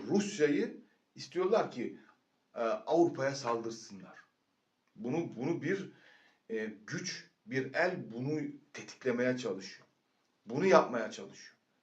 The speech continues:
Küresel güçler yapıyor bunu. Ve, ve netice olarak en son Cumhurbaşkanımız Amerika'ya gitti. Trump ne yaptı orada? Bütün insanların, orada herkesin içerisinde söyledi. Dedi ki, "Bizden istediğin şeyleri istiyorsan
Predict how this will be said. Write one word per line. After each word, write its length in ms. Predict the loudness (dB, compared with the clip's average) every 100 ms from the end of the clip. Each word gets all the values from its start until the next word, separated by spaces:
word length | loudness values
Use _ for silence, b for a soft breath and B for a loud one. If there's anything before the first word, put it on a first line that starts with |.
| _ _ _
Küresel 540 | -8 -4 2 6 6 4
güçler 360 | 2 6 8
yapıyor 420 | 6 0 -4 -8
bunu. 220 | -10 -18 -20 _ _ _ _ _ _ _ _ _ -6
Ve, 380 | 2 2 2 -8 b b b b b -4
ve 160 | 0
netice 340 | 0 0 -2 0
olarak 240 | 0 0
en 140 | -2 -4
son 280 | 0 -2
Cumhurbaşkanımız 760 | 0 -2 -2 -4 -4 -8 -8 -6
Amerika'ya 500 | -2 0 -2 -2 -4
gitti. 540 | -6 -10 -4 -4 -4 -12 _ _ _ _ _ _ _ _ _ _ -6
Trump 400 | 2 2 2 -6 B B B -2
ne 60 |
yaptı 320 | -2 0 2
orada? 440 | 4 4 2 -2 B B B _
Bütün 380 | -16 -12 -10 -8
insanların, 640 | -6 -6 -4 -2 -2 -4 -6
orada 240 | -6 -4
herkesin 400 | -4 -4 -4 -6
içerisinde 540 | -4 -4 -4 -6 -12
söyledi. 380 | -10 -10 -10 -16 _ _ b b b b b b b
Dedi 160 | -14 -14
ki, 140 | -10
"Bizden 280 | -8 -2 0
istediğin 420 | 0 -2 -2 -2
şeyleri 480 | -2 -4 -4 -4 -6
istiyorsan 720 | -8 -4 -2 0 -2 -2 -6